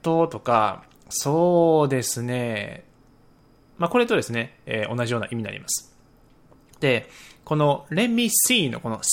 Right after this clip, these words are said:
「see」ですね。えー、まあ、これを聞くと、見る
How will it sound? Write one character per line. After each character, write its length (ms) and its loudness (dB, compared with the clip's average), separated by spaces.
「see」 160 2
で 100 -14
す 100 -8
ね。 240 -2
え 400 -2
ー、 40 -12
ま 80 -8
あ、 20 -20
こ 140 0
れ 80 4
を 120 2
聞 160 -8
く 100 -8
と、 400 0
見 200 2
る 240 0